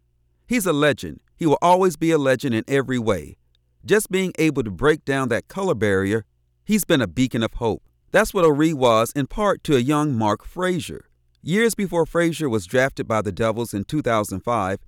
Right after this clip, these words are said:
he was absorbing the stories of great black athletes who would eventually inspire his own two hundred plus game N H L career. "My first book report at a very young age was on Jackie Robinson.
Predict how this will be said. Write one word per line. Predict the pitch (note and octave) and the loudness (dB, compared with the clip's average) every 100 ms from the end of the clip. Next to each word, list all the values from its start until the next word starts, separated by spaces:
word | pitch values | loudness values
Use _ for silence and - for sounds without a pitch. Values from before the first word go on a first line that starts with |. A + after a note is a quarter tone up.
| - | -4
he | F3 | 0
was | E3+ | 2
absorbing | D#3 G#2+ C3+ E3+ F3 | 0 -4 -2 -2 -2
the | E3+ | -6
stories | D#3 - B2+ C3 - | -6 -2 0 0 -2
of | F#2+ | -8
great | E2+ C#3+ F3 | -2 -2 0
black | C3 B2+ B2 | -2 -2 -2
athletes | C3+ C3 - G#2+ A2 - | -2 -2 -4 -8 -8 -8
who | C#3 | -2
would | C3 | -2
eventually | A#2+ E3+ E3 D3 C3 | -2 -4 -2 0 0
inspire | B2 - B2+ A#2+ | -2 -2 0 2
his | B2 A#2 - | 0 -4 -4
own | - D#3+ C#3 B2 | -2 -2 0 -4
two | - G#3+ | -2 -2
hundred | G3 E3 | -2 -6
plus | - D3+ D3 | -6 -4 -4
game | - B2 A#2 A2 | -4 -2 -2 -4
N | C3 A#2 | -2 0
H | A#2 - | -2 -2
L | F#2+ G2 | -4 -4
career. | G2+ F#2 F2+ - _ _ _ _ - | -6 -4 -6 -8 _ _ _ _ -6
"My | D3 | -4
first | C#3 G3+ G#3+ - | -4 -2 -2 -2
book | E3 - | -4 -2
report | C3+ - A#2 A#2 | -4 0 0 0
at | A2 | -2
a | A2 | -2
very | D#3+ F3 | -2 -2
young | D#3 C3 B2+ | 0 0 0
age | G2+ A2 - | -2 -2 -4
was | B2+ C#3 | -4 -2
on | C#3 | -2
Jackie | A#2+ G2 C3+ | -4 -6 -4
Robinson. | B2 D3 B2 G#2 D#2 | 0 0 0 -4 -8